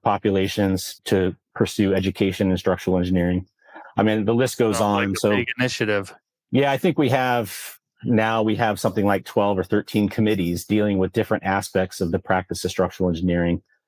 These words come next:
Speaker 2: Wow.
Speaker 1: Uh, developing programs and initiatives that will kind of advance the cause.
Speaker 2: So, Ed, why don't you tell us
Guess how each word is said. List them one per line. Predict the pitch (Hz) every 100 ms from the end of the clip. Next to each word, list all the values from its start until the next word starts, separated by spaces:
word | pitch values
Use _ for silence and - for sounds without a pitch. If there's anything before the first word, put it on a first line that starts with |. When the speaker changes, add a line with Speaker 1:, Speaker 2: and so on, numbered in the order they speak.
| _
Speaker 2:
Wow. | 104 104 98
Speaker 1:
Uh, | 90
developing | 82 98 101 95 98 87
programs | 117 107 95 98 95 92 98
and | 92 92
initiatives | - 95 92 - 90 85 -
that | 92 90
will | 95 90 87 - _ _ _
kind | 104 92
of |
advance | 90 87 87 85
the | -
cause. | - 90 85 82 82 - - _
Speaker 2:
So, | - - 156 156 -
Ed, | 156 156
why | 170
don't | 196
you | 185
tell | - - 170 165
us | 160